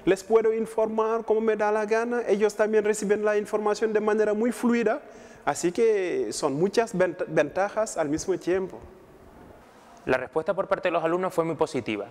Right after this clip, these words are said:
Speaker 2: A pesar de no tener muchos conocimientos técnicos sobre las herramientas que íbamos a ver, muchas de las asociaciones ya disponían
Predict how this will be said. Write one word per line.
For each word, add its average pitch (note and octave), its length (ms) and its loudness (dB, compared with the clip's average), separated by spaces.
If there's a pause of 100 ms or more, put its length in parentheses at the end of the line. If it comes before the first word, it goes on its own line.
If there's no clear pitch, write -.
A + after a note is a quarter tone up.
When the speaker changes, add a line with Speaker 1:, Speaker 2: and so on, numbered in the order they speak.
(320)
Speaker 2:
A A#2+ 80 0
pesar D3+ 320 -2
de F3 80 -6
no F3+ 140 -6
tener D#3+ 300 -2
muchos B2+ 380 -6
conocimientos C#3+ 640 -2
técnicos C3+ 400 -2
sobre G#2+ 300 -4
las G#2 200 -4
herramientas C3 500 -2 (300)
que C3 120 0
íbamos C#3 280 -4
a C#3 60 -2
ver, D3+ 200 0 (300)
muchas C#3+ 240 2
de D#3 60 -2
las D#3 140 0
asociaciones D#3 600 -2
ya C#3+ 120 2
disponían D3 500 -2